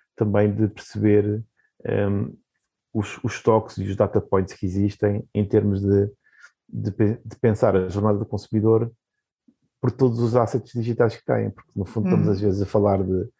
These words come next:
Speaker 1: de uma app, estamos a falar de um blog, estamos a falar de um site, estamos a falar de um microsite. Às vezes tem-, temos este, este ecossistema todo, mas, mas em virtude, às vezes, da própria maturidade ainda da organização,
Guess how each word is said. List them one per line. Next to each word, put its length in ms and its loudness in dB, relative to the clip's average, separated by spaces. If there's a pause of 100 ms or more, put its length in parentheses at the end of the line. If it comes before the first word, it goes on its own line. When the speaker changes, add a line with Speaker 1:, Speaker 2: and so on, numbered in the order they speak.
(300)
Speaker 1:
de 120 -4
uma 300 4
app, 200 -4
estamos 280 -4
a 60 -4
falar 240 -4
de 80 -6
um 100 -4
blog, 440 2
estamos 280 -8
a 60 -10
falar 220 -6
de 80 -8
um 60 -4
site, 480 2
estamos 300 -10
a 40 -8
falar 200 0
de 60 -4
um 40 0
microsite. 760 0 (720)
Às 120 0
vezes 160 -2
tem-, 180 2
temos 360 0
este, 500 0 (120)
este 600 -6
ecossistema 640 0
todo, 580 2 (480)
mas, 340 4 (300)
mas 400 -2
em 120 2
virtude, 640 2
às 120 -2
vezes, 240 -2
da 100 0
própria 280 0
maturidade 580 0
ainda 180 -2
da 80 0
organização, 840 -2